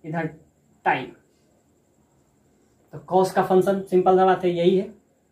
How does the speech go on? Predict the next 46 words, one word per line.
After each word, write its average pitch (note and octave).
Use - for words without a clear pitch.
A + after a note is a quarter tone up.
इस -
rate E3+
से F3
इसका D#3+
change E3+
करेगा, D#3+
पहले D#3+
maximum, G3
फिर A3
घटेगा, F#3
फिर G3+
ज्यादा F#3
घटेगा, F3
यहाँ E3
point F3
पे, F3+
तो D#3+
ये F3
किस F3
point F3
पे F3
आता E3+
है, E3
तो E3+
ये E3
pi F3
by E3+
two F#3+
पे F#3
आता F3
है, E3+
ये D#3+
आपका D3+
three F#3
pi F#3
by F3
two F3
पे F3+
आता E3+
है, E3
तो E3
उसका F3
graph G3
कुछ F#3
कैसा F#3+
होगा, F#3